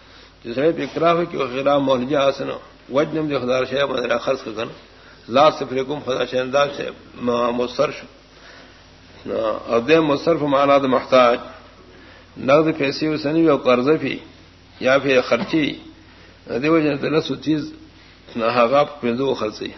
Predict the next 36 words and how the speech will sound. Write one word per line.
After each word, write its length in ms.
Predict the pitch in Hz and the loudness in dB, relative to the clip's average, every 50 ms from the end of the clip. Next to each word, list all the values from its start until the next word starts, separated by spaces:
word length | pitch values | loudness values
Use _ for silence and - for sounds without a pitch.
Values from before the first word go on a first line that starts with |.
| - - | -14 -10
اور 100 | 117 117 | -8 -8
دے 80 | 117 | -8
پینزو 320 | 110 - 131 127 135 143 147 | -6 -6 -8 -6 -6 -6 -4
آگا 100 | 135 127 120 | -4 -6 -6
پلس 300 | - 117 127 123 - - | -2 -2 -2 -2 -2 -4
مانے 180 | 107 104 104 - | -6 -6 -6 -8
آنی۔ 220 | - - 101 110 - - - - - - - - - - | -10 -12 -14 -16 -18 -20 -20 -20 -20 -20 -20 -20 -14 -6
دا 100 | - 123 | -4 -4
مستر 380 | 127 127 127 123 117 - 160 165 | -2 0 -2 -2 -2 -2 -4 -2
شو 120 | - 165 | -2 -4
محتاج 400 | 147 139 127 120 - 139 151 156 - - | -4 -2 -4 0 2 2 2 2 0 -2
شو۔ 60 | - - - - - - - - - - - - - - _ - - - - - - - - - - - - - - - - - 131 127 | -8 -14 -14 -20 -20 -20 -20 -20 -20 -20 -20 -20 -20 -20 _ -20 -20 -20 -20 -20 -20 -20 -20 -20 -20 -20 -20 -20 -20 -8 -4 -2 -2 0
دے 120 | 139 151 160 | 0 0 0
فوائد 460 | 143 139 139 135 143 139 - 135 135 | 2 4 6 6 6 4 2 2 4
دا 100 | 131 127 | 6 6
واحد 320 | 123 117 110 110 110 110 | 8 6 6 4 4 0
دے، 100 | 120 123 | -2 -4
دا 80 | 123 120 | -4 -4
خرچ 300 | - - 117 127 127 - | 0 0 0 0 2 2
اولو، 420 | 120 120 139 156 170 170 165 - - - - - - - - - - - - - - - - - - - - - - - - - - | 2 2 4 4 2 2 0 -2 -8 -16 -20 -20 -20 -20 -20 -20 -20 -20 -20 -20 -20 -20 -20 -20 -20 -20 -20 -20 -20 -20 -20 -8 -2
نہ 120 | 131 127 123 120 113 107 107 107 104 104 | 2 4 6 6 6 6 4 2 0 -2
شاید 400 | - - 139 156 156 156 139 127 | 2 2 2 4 4 2 0 2
جمع 160 | 135 131 120 | 2 4 2
خور 260 | 113 - 123 131 147 156 | 4 4 4 4 4 4
دو 140 | 143 143 135 | 2 0 0
مستر 560 | 127 131 131 - - 151 160 160 165 165 160 | 0 -2 -2 0 2 2 4 4 4 2 2
چکم 420 | 160 - 131 - 135 135 131 127 131 147 - - - - - - - - - - | 0 -2 -6 -4 -4 -2 -2 -2 -4 -6 -12 -16 -20 -20 -20 -20 -20 -20 -16 -14
مستر 520 | - 113 117 120 120 - - 151 151 151 151 | -8 -2 0 0 0 2 2 2 2 2 0
فمانا 400 | 120 131 131 139 135 135 139 139 | -2 -2 -2 2 4 4 4 4
دا 100 | 131 131 | 4 4
عاجز، 460 | 123 123 127 131 127 117 - - - - - - - - - - - - - - - - - - - - - - | 2 0 0 -2 -4 -6 -8 -12 -18 -20 -20 -20 -20 -20 -20 -20 -20 -20 -20 -20 -20 -20 -20 -20 -20 -20 -18 -14
فی 80 | - 123 | -10 0
بیان 220 | 135 135 131 131 | 2 4 6 6
مسجلہ 440 | 127 123 131 127 123 120 117 127 135 131 135 131 - | 4 2 0 -2 -4 -4 0 4 4 4 4 2 0
سرنگی 260 | 143 139 127 120 - | -2 -2 -2 -4 -4
دا، 120 | - - | -6 -8